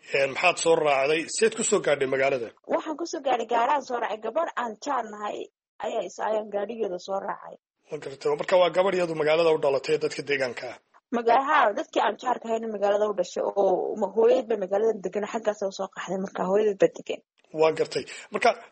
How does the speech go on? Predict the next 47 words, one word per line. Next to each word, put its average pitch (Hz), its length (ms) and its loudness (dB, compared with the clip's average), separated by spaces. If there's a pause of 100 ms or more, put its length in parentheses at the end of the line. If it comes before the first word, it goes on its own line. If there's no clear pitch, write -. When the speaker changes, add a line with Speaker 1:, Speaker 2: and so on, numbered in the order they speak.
(100)
Speaker 1:
ma 170 120 -4
keligaa 240 420 6
baa 214 140 6
soo 196 240 2
baxay, 190 320 2 (120)
een, 151 300 2
mise 139 220 0
waa 180 160 6
lagula 160 240 0
socday 156 320 2
oo 156 40 6
Soomaali 151 400 4
kalaa 151 220 4
kula 151 160 2
socotay 131 400 -2
oo 139 100 4
magaalada 143 320 4
kula 147 180 -2
soo 131 180 0
gaadhay? 110 300 -8 (200)
Speaker 2:
May, 269 180 -2
aniga 294 260 0
Soomaali 254 520 0
ma 302 100 0 (160)
wada 226 200 2
deganayn. 214 500 -4
Soomaali 220 420 -2
waxaa 220 240 -6
meeshan 226 400 -4
deganay, 240 280 -2
Soomaali 196 400 0
ma 196 120 -6
bay 220 160 0
deganayn. 185 440 -2 (800)
Een, 214 100 2
waa 202 160 6
aniga 269 320 0
iyo 254 180 -4
wiilkayga 220 440 0
yar, 185 140 2
caddaanka 233 440 0
iskaga, 208 300 -4
iskaga, 185 380 -4
een, 190 320 4
la 202 120 2
deganaa 170 420 0
aniga. 185 240 0